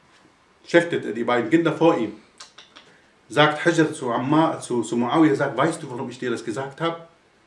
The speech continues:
Sagt, "Warum?" Er sagt, "Weil du, wenn du mich vorher geschächtet hättest, wären die Herzen von den beiden Kindern schwach geworden, hätten sie Amir al-Mu'minin beschimpft, hätten sie Imam Ali a.s. beschimpft. Damit sie nicht Imam Ali a.s.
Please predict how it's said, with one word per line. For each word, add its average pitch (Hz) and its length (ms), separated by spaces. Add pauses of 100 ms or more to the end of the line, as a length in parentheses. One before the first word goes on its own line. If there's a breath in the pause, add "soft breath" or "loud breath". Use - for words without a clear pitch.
(140)
Sagt, 117 200
"Warum?" 143 340 (260 loud breath)
Er 131 80
sagt, 143 200
"Weil 143 180
du, 196 200
wenn 156 180
du 185 100
mich 202 240
vorher 208 300
geschächtet 160 540
hättest, 113 400 (340 soft breath)
wären 185 360
die 175 100
Herzen 196 340
von 170 140
den 170 140
beiden 180 340
Kindern 185 240
schwach - 340
geworden, 160 380
hätten 160 240
sie 156 220
Amir 156 220
al-Mu'minin 135 520
beschimpft, - 460
hätten 120 240
sie 120 120
Imam 110 200
Ali 120 160
a.s. 104 260 (200)
beschimpft. 104 340 (340 loud breath)
Damit 185 380
sie 185 300
nicht 233 260
Imam 180 220
Ali 165 180
a.s. 156 320